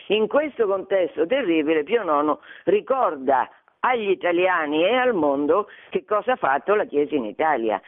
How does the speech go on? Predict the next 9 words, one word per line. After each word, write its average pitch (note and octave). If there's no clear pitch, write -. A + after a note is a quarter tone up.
che G#3+
cosa G#3+
è G3
stata G#3
l'Italia E3
cattolica, B2+
e A3+
scrive: G2+
"Distolse", E3